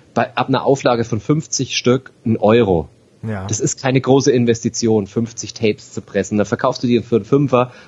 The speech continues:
Speaker 1: und dann hat der Künstler vier Euro daran gewonnen.
Speaker 2: Ja, ja, ja.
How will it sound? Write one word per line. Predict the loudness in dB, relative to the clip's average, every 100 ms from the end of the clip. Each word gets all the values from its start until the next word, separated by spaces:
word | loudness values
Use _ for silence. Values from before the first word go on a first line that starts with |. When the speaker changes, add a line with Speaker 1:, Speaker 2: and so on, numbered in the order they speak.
| 0
Speaker 1:
und |
dann | 0
hat | 2
der | 0
Künstler | 0 -2 0 0
vier | 2 2
Euro | 4 4 4
daran | 2 0 0
gewonnen. | 0 0 0 -4 -10 -6
Speaker 2:
Ja, | -2 -2 -4
ja, | -4
ja. | -4 -6